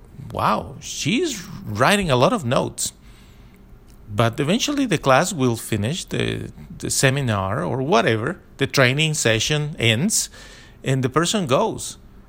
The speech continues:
But when the person goes, when you go, and you have your notes,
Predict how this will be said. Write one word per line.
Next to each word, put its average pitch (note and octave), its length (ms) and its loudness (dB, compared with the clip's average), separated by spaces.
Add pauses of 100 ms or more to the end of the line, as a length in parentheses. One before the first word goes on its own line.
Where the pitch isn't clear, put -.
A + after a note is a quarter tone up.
(600)
But A#2 300 0
when B2 240 0
the A2+ 80 0
person F#3+ 380 4
goes, - 720 2 (100)
when G#2+ 180 -4
you F#3 160 4
go, D#3+ 460 4 (520)
and G#2+ 100 -4
you C3+ 120 2
have E3+ 180 6
your D3 120 2
notes, C#3+ 680 0